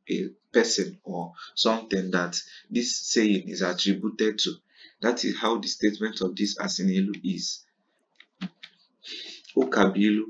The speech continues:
parable. Um, some of us might be aware of this parable. Like some Christians, you can hear the parable of the prodigal son and the parable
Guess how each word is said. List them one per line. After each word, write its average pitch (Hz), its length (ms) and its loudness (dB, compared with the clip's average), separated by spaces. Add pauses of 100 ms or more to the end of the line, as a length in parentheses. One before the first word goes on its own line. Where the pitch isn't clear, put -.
(560)
parable. 104 580 4 (840)
Um, 101 240 -2
some 120 200 2
of 104 200 0
us 107 280 0
might 95 400 -2 (380)
be 98 100 0
aware 98 280 4
of 95 100 4
this 101 160 2
parable. 95 500 0 (180)
Like 92 340 -6 (220)
some 95 300 -4
Christians, 98 760 0
you 87 80 -10
can 95 180 -2
hear 113 160 0
the 92 160 -2
parable 107 420 2
of 90 100 -6
the - 120 -8 (120)
prodigal 101 400 4
son 87 400 -2 (1800)
and 95 380 2
the - 80 2
parable 113 420 2